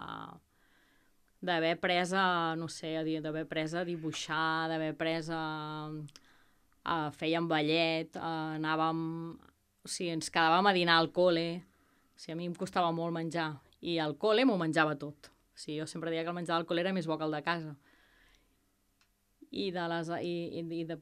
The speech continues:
conservo encara molt bones amigues de, de tota aquesta època. I aquí, aquí el que has començat a preguntar al principi, com que portàvem la bata, pues a la bata m'hi van escriure Guiu.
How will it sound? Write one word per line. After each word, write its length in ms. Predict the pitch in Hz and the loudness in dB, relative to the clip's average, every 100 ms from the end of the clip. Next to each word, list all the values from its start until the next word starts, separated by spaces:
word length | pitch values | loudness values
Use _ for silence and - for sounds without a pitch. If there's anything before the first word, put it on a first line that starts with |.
| - | -10
conservo 460 | 175 165 220 202 175 | -8 -2 0 0 0
encara 300 | 190 185 170 | 2 2 0
molt 160 | 170 165 | -2 0
bones 280 | 175 185 165 | 0 0 -2
amigues 380 | 190 180 156 151 | -4 -4 -6 -6
de, 120 | 151 - 156 | -8 -8 -8
de 80 | 156 | -8
tota 200 | 165 185 | -6 -6
aquesta 320 | 180 - 165 | -6 -6 -8
època. 380 | 170 175 - - - - - - - - - - - - - - - - _ - | -8 -8 -12 -14 -12 -12 -14 -20 -20 -20 -20 -20 -20 -20 -20 -20 -20 -20 _ -14
I 120 | 170 143 | -10 -8
aquí, 180 | 180 175 | -6 -6
aquí 540 | 170 165 160 156 185 180 | -6 -8 -8 -8 -4 -4
el 100 | 180 | -4
que 60 | 170 | -4
has 80 | - | -6
començat 380 | 170 185 180 180 | -6 -4 -2 0
a 60 | |
preguntar 260 | 185 185 190 | 0 2 2
al 60 | 190 | 2
principi, 400 | 190 190 226 202 | 0 -2 -2 0
com 120 | 190 | 0
que 80 | 165 | -2
portàvem 380 | 165 170 190 196 | -2 2 4 6
la 80 | 196 | 8
bata, 380 | 202 208 202 196 - - - | 8 8 4 -4 -8 -12 -4
pues 200 | 175 185 | 0 2
a 60 | 175 | 2
la 80 | 175 | 0
bata 320 | 185 185 190 | -4 -2 -2
m'hi 140 | 208 | 2
van 200 | 196 190 180 | 2 2 -2
escriure 480 | 190 - 202 170 156 | -6 -4 -2 0 0
Guiu. 220 | 151 156 | -4 -8